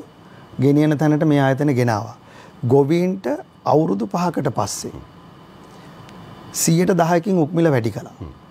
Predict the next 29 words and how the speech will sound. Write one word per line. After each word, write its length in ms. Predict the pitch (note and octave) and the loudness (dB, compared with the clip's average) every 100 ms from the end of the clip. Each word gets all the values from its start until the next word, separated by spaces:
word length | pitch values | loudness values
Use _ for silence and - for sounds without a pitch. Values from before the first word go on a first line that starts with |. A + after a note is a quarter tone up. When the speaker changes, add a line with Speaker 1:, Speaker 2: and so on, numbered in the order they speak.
| - - - - - - - - - - - | -20 -20 -20 -20 -20 -20 -20 -20 -20 -10 0
Speaker 1:
ඒ 160 | C#3+ | 2
විතරක් 340 | E3+ F3+ F#3 D#3+ | 2 2 0 0
නෙමේ, 320 | D#3 C3+ C3 D4 - - - - - - | 0 0 -2 -4 -12 -20 -20 -20 -12 0
වසරක් 460 | B2 - G3+ A3 - - - | 0 2 2 0 -2 -12 -2
ගෙවෙන්න 360 | F3 F#3+ G3+ | 0 2 2
ඉස්සෙල්ලා 560 | E3+ E3 F#3+ D#3+ B2+ D3+ - - - - | -2 -2 0 0 0 -6 -12 -20 -8 -2
තවත් 280 | C3+ G#3 - | 0 0 -2
සීයට 340 | A3+ A3 A3 | -2 0 0
පහකින් 440 | G#3+ G3+ G3 C#4 G4 - - | -2 -4 -4 -6 -8 -12 -8
ආපහු 420 | - D3+ F3 A3+ B3 - _ _ - | 0 0 0 -2 -2 -4 _ _ -4
උක්මිල 340 | - E3+ F3 C#3+ | -4 0 2 2
වැඩි 220 | A#2 - | 2 -4
කළා. 220 | - - | -8 -10
Speaker 2:
ඔව්, 100 | - | -2
දැන් 140 | B3 G3+ | 2 4
ඔය 140 | F3+ | 4
උතන 360 | E3+ E3 A#3+ C#4+ | 4 2 0 2
පොඩි 200 | A#3 C4 | 0 0
පරස්පරතාවයක් 880 | - B2+ - - F#3+ G3 G3 G3+ G3+ | 0 -2 0 0 0 2 2 2 0
තියෙනවා 200 | F#3+ F#3+ | -4 -2
කියලා 160 | F#3+ | -2
කෙනෙකුට 300 | F3+ E3 E3+ | -2 0 0
හිතන්න 260 | E3+ D#3+ D#3+ | 0 2 0
පුළුවන්. 180 | D3+ B2+ | 2 2
දැන් 120 | G#2 | 0
ඔබතුමාලා 420 | G#2 B2 C3 D3 | 0 0 2 2
අවුරුදු, 380 | G#2 G#2 A2 G2+ | 0 -2 -6 -6
අ, 140 | F2+ E2+ | -6 -8
ගන්නකොට, 540 | F2+ F#2+ F#2+ G#2 A#2 | -8 -8 -6 -6 -4